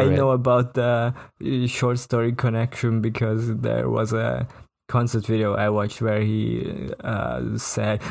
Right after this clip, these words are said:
Speaker 1: "Oh, this next song is based on a Flannery O'Connor short story called A Good Man Is Hard to Find, and this is also what this song is called." So that's how I know about it, but of course I never looked into it.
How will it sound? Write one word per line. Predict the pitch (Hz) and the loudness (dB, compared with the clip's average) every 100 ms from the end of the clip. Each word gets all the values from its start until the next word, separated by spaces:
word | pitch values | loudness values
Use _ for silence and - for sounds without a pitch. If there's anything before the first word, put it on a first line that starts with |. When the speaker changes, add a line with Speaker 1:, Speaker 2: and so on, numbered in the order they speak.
| - | -2
Speaker 1:
"Oh, | 175 147 | 2 2
this | 120 | 2
next | - 131 - | 0 0 0
song | - 135 120 117 | 0 2 2 2
is | 110 | 0
based | 107 117 117 117 - | 0 2 2 0 -4
on | - 113 107 110 110 - | -2 0 2 2 0 0
a | 113 | 0
Flannery | - 127 135 104 107 | 2 0 2 2 2
O'Connor | 123 202 110 | 0 0 0
short | - 107 | 0 -2
story | 117 - - - | -2 -2 -4 -2
called | - 139 | -2 0
A | 170 | 2
Good | 196 | 2
Man | 185 202 | 2 2
Is | 214 - | 0 0
Hard | 247 240 | 0 0
to | 277 | -2
Find, | - 233 135 - 104 | 0 0 0 -2 -2
and | - 113 | 0 0
this | 143 | 0
is | 196 | 2
also | 196 196 202 202 | 2 0 0 2
what | 220 - | 0 0
this | 220 | -2
song | - 254 175 | -2 -2 0
is | 117 - | -2 -2
called." | - 98 113 - _ _ _ _ _ _ _ | -2 -2 -4 -8 _ _ _ _ _ _ _
So | - 117 | -4 -2
that's | 127 - | -2 0
how | 110 | 0
I | 104 110 117 - _ _ _ | 0 -2 -4 -6 _ _ _
know | 123 117 | 0 0
about | 107 107 110 - | 0 0 -4 -4
it, | 110 | -6
but | 110 - | -4 -2
of | 120 | -2
course | - 117 113 | 0 0 0
I | 107 | 0
never | 107 104 | 0 -2
looked | 117 - | -4 -6
into | - - - | -10 -8 -8
it. | - | -6